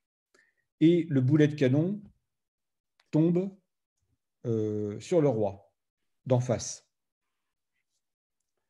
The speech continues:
Et, et on pourrait se dire, euh, là on dit, ah bah, c'est quand même un hasard incroyable que le boulet de canon soit tombé sur le roi d'en face.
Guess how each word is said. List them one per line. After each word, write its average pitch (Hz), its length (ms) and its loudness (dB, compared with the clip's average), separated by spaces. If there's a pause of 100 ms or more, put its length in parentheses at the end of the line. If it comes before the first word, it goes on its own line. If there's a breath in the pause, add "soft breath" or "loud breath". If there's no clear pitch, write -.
(420)
Et, 107 1300 -4 (480)
et 113 80 -4
on 117 80 -4
pourrait 113 260 -4
se 113 120 -8
dire, 135 340 -2
euh, 107 300 -4
là 139 160 2
on 123 100 2
dit, 139 220 -4
ah 117 80 -6
bah, 123 560 -10
c'est - 140 -14
quand 127 120 0
même 147 140 2
un 117 100 -2
hasard 120 300 -2
incroyable 123 580 -4
que 139 100 -8
le 123 60 -2
boulet 117 200 -2
de 113 60 -12
canon 131 280 -2
soit 113 220 -4
tombé 135 440 -4 (260)
sur - 200 -2
le 127 100 6
roi 123 240 4
d'en 131 140 0
face. - 440 -12